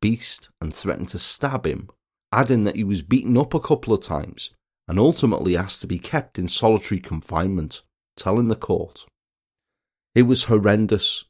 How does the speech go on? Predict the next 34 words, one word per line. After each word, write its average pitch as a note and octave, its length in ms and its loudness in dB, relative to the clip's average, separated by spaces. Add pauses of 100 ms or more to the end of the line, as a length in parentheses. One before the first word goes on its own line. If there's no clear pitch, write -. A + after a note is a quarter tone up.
I - 60 -2
couldn't C#3 380 2
put - 160 -2
it - 80 2
into F#2 280 -4
words. F2 640 4 (460)
I F2+ 60 -2
was F2 180 0
mentally G2+ 520 2
drained. F#2 520 0 (220)
I F2+ 60 -2
had A#2+ 280 -4
to - 80 -6
survive G#2 680 -2
the D#2 100 -4
best - 320 -2
way G2 140 4
I F2 120 0
could. - 320 -2 (720)
I F#2+ 60 -2
used G#2+ 180 0
to - 80 0
tell E3+ 300 2
people E3 380 0
I A2 80 2
was A2 220 0
innocent, D3 540 -2 (500)
but F2 160 -2
who'd G#2 240 0
listen? A2 440 0 (560)
Everyone's G2+ 680 2
innocent F#2 460 -4
in E2 120 -4
there," D2 280 -8